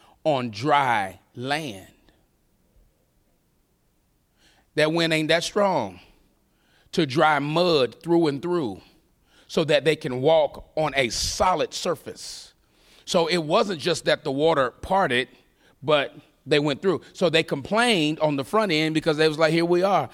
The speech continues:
stuck in between the water and Pharaoh's coming. So we mad at Moses. We should have stayed back there and died." They get through that. God wrought, brings a miracle for them. Because when the last person steps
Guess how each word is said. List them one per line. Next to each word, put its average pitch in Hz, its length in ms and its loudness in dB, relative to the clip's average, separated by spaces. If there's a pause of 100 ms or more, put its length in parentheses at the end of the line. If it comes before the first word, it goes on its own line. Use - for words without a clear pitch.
stuck 165 280 -2
in 165 100 -4
between 170 300 -2
the 165 80 0
water 175 300 2
and 156 200 -6
Pharaoh's 175 340 0
coming. 175 340 -2 (160)
So 147 160 -2
we 151 160 0
mad 160 300 2
at 165 80 -2
Moses. 160 380 -2
We 127 120 -6
should 170 140 -2
have 151 80 -4
stayed 143 320 0
back 147 220 -2
there 165 160 0
and 165 120 -2
died." 170 280 0 (200)
They 139 120 0
get 127 300 -2
through 220 260 0
that. 208 580 0
God 170 500 0 (220)
wrought, 151 460 -2
brings 196 340 0
a 165 80 2
miracle 170 720 -2
for 262 240 2
them. 151 300 -2 (1600)
Because 185 360 2
when 190 180 0
the 170 80 2
last 240 460 2
person 190 420 0
steps 226 400 -2